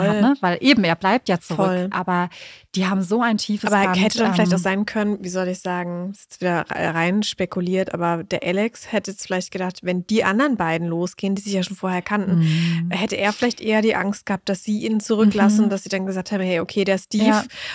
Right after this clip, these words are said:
Speaker 1: und der Tim, die sind halt so schon seit vorher“, dass
Speaker 2: Ja.
Speaker 1: dann die Chance
Speaker 2: Kann natürlich
Speaker 1: eher
Speaker 2: auch
Speaker 1: besteht, dass sie
Speaker 2: sein.
Speaker 1: wieder zurückkommen.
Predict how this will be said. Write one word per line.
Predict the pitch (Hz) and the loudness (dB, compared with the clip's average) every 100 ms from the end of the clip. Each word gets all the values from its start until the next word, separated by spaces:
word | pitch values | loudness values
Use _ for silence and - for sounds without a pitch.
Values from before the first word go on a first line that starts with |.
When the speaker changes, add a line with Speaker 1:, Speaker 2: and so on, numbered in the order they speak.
| - | -8
Speaker 1:
und | - 196 185 - 180 | 0 0 0 -4 -2
der | 180 170 165 - | 2 2 0 -2
Tim, | - 208 202 | 0 2 2
die | |
sind | 190 185 | 0 -2
halt | 180 180 | -2 0
so | 202 214 226 226 220 | 2 4 6 6 6
schon | 226 196 190 | 4 0 0
seit | 180 - | -2 -4
vorher“, | - - 214 208 196 202 202 | -12 2 4 4 4 4 4
dass | 196 180 | 2 2
Speaker 2:
Ja. | 208 196 - _ _ - | 2 2 -2 _ _ -4
Speaker 1:
dann | 185 202 | 0 0
die | 196 190 | 0 -2
Chance | - 185 175 175 - - _ - | -2 -2 -2 -4 -10 -16 _ -2
Speaker 2:
Kann | 165 | 0
natürlich | 160 151 175 165 | 2 0 0 2
Speaker 1:
eher | 185 | 2
Speaker 2:
auch | 170 | 0
Speaker 1:
besteht, | 160 175 | -2 -2
dass | 165 156 | -2 0
sie | |
Speaker 2:
sein. | 160 | -2
Speaker 1:
wieder | 170 | -4
zurückkommen. | - 170 175 - 160 165 | -6 -8 -8 -10 -10 -10